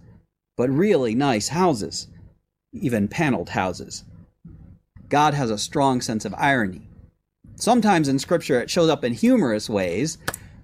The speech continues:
and it's more fun to preach. <laughs> But here, it's a powerful tool for driving conviction. And again, Haggai refers to God as Yahweh Tzvaot,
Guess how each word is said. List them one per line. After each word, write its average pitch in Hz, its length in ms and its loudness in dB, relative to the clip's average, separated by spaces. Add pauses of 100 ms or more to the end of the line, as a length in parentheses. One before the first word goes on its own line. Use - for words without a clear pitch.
and 131 120 2
it's 110 140 -4
more 110 140 0
fun 160 220 2
to 107 60 0
preach. - 500 -8 (260)
<laughs> 185 80 2
But 156 300 2
here, 165 460 2 (580)
it's 160 180 0
a 139 120 0
powerful 196 640 0
tool 113 600 -2 (520)
for 113 160 -6
driving 143 520 0
conviction. 113 720 -6 (880)
And 135 100 2
again, 180 360 4
Haggai 185 320 4
refers 165 460 2
to 165 100 -2
God 139 240 2
as 110 160 -4
Yahweh 175 380 2
Tzvaot, 139 600 -4